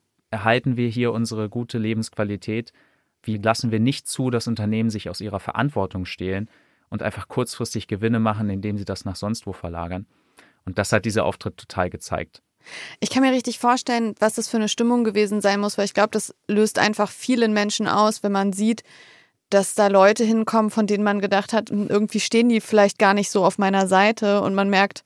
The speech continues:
Speaker 2: „Doch, und wir können das gemeinsam schaffen und die unterstützen uns und wir unterstützen die und wir gehen jetzt gemeinsam diesen Weg“, ne? Das ist irgendwie voll die schöne Sache einfach so an sich.
Speaker 1: Absolut.
Speaker 2: Was würdest du denn sagen, wie wichtig ist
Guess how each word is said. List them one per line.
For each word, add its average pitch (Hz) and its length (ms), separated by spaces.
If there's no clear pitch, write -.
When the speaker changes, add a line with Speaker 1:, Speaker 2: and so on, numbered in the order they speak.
Speaker 2:
„Doch, 226 420
und 196 180
wir 214 80
können 226 280
das 220 180
gemeinsam 202 560
schaffen 190 520
und 180 260
die 220 40
unterstützen 214 600
uns 208 320
und 196 360
wir 196 260
unterstützen 202 540
die 208 180
und 208 100
wir 190 100
gehen 208 160
jetzt 202 160
gemeinsam 196 440
diesen 180 300
Weg“, 185 380
ne? 196 220
Das 196 160
ist 190 100
irgendwie 180 460
voll 233 200
die 214 100
schöne 233 380
Sache 202 340
einfach 170 340
so - 160
an 175 160
sich. 175 260
Speaker 1:
Absolut. 92 420
Speaker 2:
Was 226 220
würdest 285 300
du - 20
denn 262 160
sagen, 254 340
wie 233 140
wichtig - 380
ist - 220